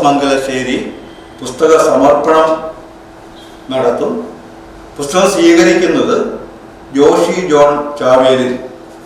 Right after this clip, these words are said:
ജില്ലാ ജഡ്ജി, തൊടുപുഴ ആണ്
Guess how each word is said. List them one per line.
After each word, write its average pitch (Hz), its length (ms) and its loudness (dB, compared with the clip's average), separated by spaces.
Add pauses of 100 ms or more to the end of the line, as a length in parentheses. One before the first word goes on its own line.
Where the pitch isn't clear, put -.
(380)
ജില്ലാ 147 340 2
ജഡ്ജി, - 380 0 (540)
തൊടുപുഴ 131 400 -4 (500)
ആണ് 120 160 -4